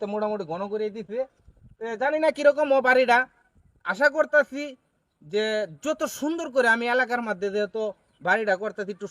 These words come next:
সুন্দর করে দিবার লাগে চেষ্টা করতেছি, সবাই দোয়া করবেন। আর বর্তমানে আমার সিমেন্ট প্রায় ভাই পঞ্চাশ বস্তার মতন নষ্ট হয়ে গেছে।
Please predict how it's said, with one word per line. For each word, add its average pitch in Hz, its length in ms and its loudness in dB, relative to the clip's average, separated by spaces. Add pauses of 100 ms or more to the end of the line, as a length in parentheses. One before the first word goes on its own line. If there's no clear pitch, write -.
সুন্দর 254 380 0
করে 185 180 0 (160)
দিবার 214 260 2
লাগে 185 260 0 (120)
চেষ্টা 254 340 -6
করতেছি, 190 320 -6 (140)
সবাই 185 220 0
দোয়া 208 300 0
করবেন। 196 280 0 (540)
আর 180 280 -2
বর্তমানে 233 520 -4 (500)
আমার 214 160 0 (120)
সিমেন্ট 220 380 0 (720)
প্রায় 208 280 0
ভাই 180 180 4
পঞ্চাশ 233 380 -2
বস্তার 196 340 -4
মতন 160 240 -4 (920)
নষ্ট 190 240 -8
হয়ে 143 200 -2
গেছে। 117 200 -10